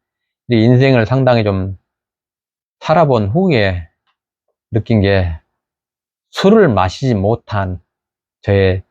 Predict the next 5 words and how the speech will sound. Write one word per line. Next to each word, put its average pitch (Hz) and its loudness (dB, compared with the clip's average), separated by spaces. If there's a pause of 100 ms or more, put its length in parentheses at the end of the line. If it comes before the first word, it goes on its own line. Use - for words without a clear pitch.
(160)
체질이 123 0
정말 117 0
축복받은 123 -2 (1160)
체질이라는 117 2
것을 87 -4